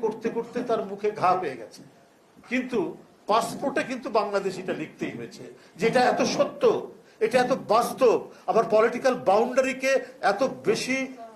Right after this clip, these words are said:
চিহ্নিত করে, আবার স্বাধীন সত্তাকে এত বেশি নিশ্চিত করে যে বাংলাদেশি জাতীয়তাবাদের বিরুদ্ধে নানা ধরনের অপপ্রচার দিয়েও শেখ হাসিনা পাসপোর্টের মধ্যে ওটা রেখে দিতে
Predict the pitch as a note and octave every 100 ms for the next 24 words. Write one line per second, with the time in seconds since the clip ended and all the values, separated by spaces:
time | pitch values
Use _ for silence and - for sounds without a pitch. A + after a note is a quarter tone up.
0 | - B3+ C#4 D4 - C4 F#3+ C#3 F#2+ -
1 | _ - D#3+ A#3 - - A3 C4+ C4+ A3+
2 | A3+ B3 A3+ C4 - - - G3+ C4 C4
3 | B3+ A#3 C#4 - E4 - - F3+ C#3 -
4 | - F3 G#3+ A3+ B3 B3 A3+ G#3+ G#3+ A#3
5 | A#3 A3+ A3 G3+ E3 B3 A#3+ - B3+ B3
6 | - - - G#3+ A#3+ G#3+ A3+ A3+ G#3+ G3
7 | B3+ - A#3+ A3+ G#3+ - - F3+ C#4 D#4
8 | B3+ - - - A3+ G3 - G#3+ G3+ F#3+
9 | - _ - - _ - F#3 F#3 F#3 F#3
10 | E3 D#3+ D3+ C#3+ C3 B2+ C3+ A2+ A#2